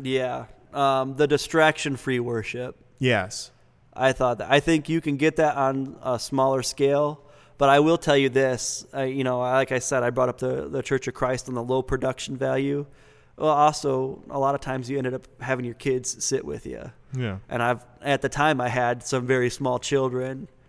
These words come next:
Speaker 1: and they're all over the place, and you can't pay attention. They're, like Austin s-, said, they're pooping their pants, and you're,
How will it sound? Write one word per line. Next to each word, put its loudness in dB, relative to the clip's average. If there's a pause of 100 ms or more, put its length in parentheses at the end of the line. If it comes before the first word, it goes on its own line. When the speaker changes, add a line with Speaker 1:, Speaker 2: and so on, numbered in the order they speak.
(180)
Speaker 1:
and -4
they're -4
all -10
over -8
the -14
place, -8
and -4
you -4
can't -8
pay -4
attention. -8 (400)
They're, -4 (220)
like -6
Austin -4
s-, -12
said, -2
they're 0 (480)
pooping 0
their -2
pants, 2
and 2
you're, 0